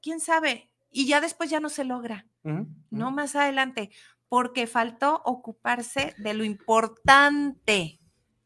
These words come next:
Speaker 2: Fí-,
Speaker 1: ¿no?
Speaker 2: fíjate
Speaker 1: Que
Speaker 2: que
Speaker 1: trae la
Speaker 2: ahorita, ahorita
Speaker 1: conciencia.
Speaker 2: que menciono, bueno, ahorita que me estás preguntando eso y mencionando eso, una realidad que en un, en una empresa, en un corporativo,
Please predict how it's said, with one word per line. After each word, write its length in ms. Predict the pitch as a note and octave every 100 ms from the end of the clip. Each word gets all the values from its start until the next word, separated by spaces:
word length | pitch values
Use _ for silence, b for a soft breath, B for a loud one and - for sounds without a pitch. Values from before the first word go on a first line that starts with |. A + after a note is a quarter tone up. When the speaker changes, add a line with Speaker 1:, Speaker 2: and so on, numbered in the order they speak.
| _
Speaker 2:
Fí-, 120 | G#3
Speaker 1:
¿no? 260 | G#3 B3+ - -
Speaker 2:
fíjate 260 | D3 F#3
Speaker 1:
Que 60 | -
Speaker 2:
que 60 | E3+
Speaker 1:
trae 120 | G#3
la 80 | A3+
Speaker 2:
ahorita, 380 | A#3 D3 C3+
ahorita 80 | G#3
Speaker 1:
conciencia. 260 | D3 F#3 F#3+
Speaker 2:
que 80 | D#3
menciono, 400 | C3 A#2 D3+ D3
bueno, 240 | C3 G#2+ A#2
ahorita 220 | B2 D#3
que 80 | C3+
me 100 | B2
estás 160 | B2+ -
preguntando 600 | C3+ B2 A#2 C3+ B2+ B2+
eso 160 | A2+
y 40 | A#2
mencionando 500 | G#2+ A2 A#2 B2 A#2
eso, 260 | A2+ C#3 B E3+ B B -
una 200 | C#3 F3
realidad 420 | D#3+ A#2+ B2 C3+
que 140 | -
en 140 | A#2+ B2
un, 240 | D#3 D#3+
en 120 | B2
una 400 | C3+ D#3 E3 E3
empresa, 500 | D#3 D3 C#3+ C3+ B2
en 60 | A#2
un 100 | C3
corporativo, 720 | D#3 D3+ A#2+ A2+ C3 A2+ G#2